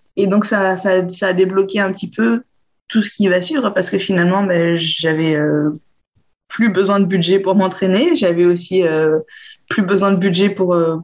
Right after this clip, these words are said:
pour me déplacer. Puis, euh, l'équipe de France m'appelait finalement pour me dire, « Hey, tu viens,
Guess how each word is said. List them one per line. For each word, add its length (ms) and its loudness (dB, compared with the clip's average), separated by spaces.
pour 160 0
me 40 2
déplacer. 520 0
Puis, 320 0
euh, 320 0
l'équipe 340 -2
de 100 0
France 320 -6
m'appelait 320 0
finalement 500 0
pour 160 -4
me 60 0
dire, « 220 -2
Hey, 260 0
tu 160 -6
viens, 260 -2